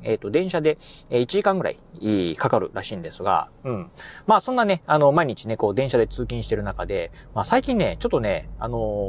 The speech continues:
面白い方をね、見かけるんですよっていうね、話をしてたんですね。うん。面白い方。まあ、それはどういう方かというとですね、えー、空調服を着たサラリーマンをね、最近ね、たまに見かけるんですよっていうふうなね、話をね、しておりました。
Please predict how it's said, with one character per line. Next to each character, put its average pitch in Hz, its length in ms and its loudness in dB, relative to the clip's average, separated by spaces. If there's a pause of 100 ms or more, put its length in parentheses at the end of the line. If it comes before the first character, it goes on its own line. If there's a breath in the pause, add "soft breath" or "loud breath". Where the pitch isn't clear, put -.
(100)
面 262 120 -4
白 311 180 -2
い - 20 0
方 95 220 -2
を 92 60 -6
ね、 98 100 -8
見 113 100 -8
か 135 100 -2
け 143 120 -2
る 123 60 -4
ん 98 60 -8
で 82 60 -10
す - 100 -10
よ 95 100 -4
っ - 20 -10
て 92 80 -8
い 90 40 -6
う 87 40 -8
ね、 101 100 -6
話 92 320 -6
を 85 160 -4
し - 60 -12
て 104 80 -4
た 85 100 -6
ん 85 80 -12
で - 60 -14
す - 100 -16
ね。 143 160 -8 (240)
う 107 60 -14
ん。 90 260 -12 (300 loud breath)
面 190 160 2
白 190 160 4
い - 40 -4
方。 - 300 -6
ま 135 120 2
あ、 - 20 -6
そ 190 100 2
れ 196 60 8
は 170 40 4
ど 202 100 6
う - 40 6
い - 40 2
う - 20 -4
方 - 180 -6
か 82 100 -8
と 87 100 -6
い - 20 -4
う 87 40 -6
と 85 80 -6
で 82 60 -6
す - 140 -10
ね、 90 260 -2 (320 loud breath)
え 110 160 2
ー、 - 80 -10
空 311 240 4
調 277 200 6
服 - 220 -6
を 92 160 0
着 - 120 -6
た 110 160 2
サ 143 160 2
ラ 143 80 4
リ 127 160 0
ー - 20 -6
マ 92 160 -12 (180)
ン - 40 -14
を 120 40 -12
ね、 117 240 -4 (200)
最 131 180 -4
近 120 180 -10
ね、 120 200 -6 (640 loud breath)
た 226 120 2
ま 233 200 6
に 208 120 0
見 156 140 0
か 180 120 4
け 170 120 4
る 147 80 2
ん 107 60 -6
で 87 80 -4
す - 100 -8
よ 87 180 -2
っ - 40 -20
て 107 80 -2
い 117 40 4
う 113 40 0
ふ 113 80 -6
う - 20 -8
な 92 100 -8
ね、 90 120 -10
話 107 340 -6
を 87 140 -4
ね、 90 160 -6
し - 80 -18
て 104 220 0
お 113 60 0
り 98 100 -2
ま 82 100 -8
し - 80 -10
た。 87 120 -8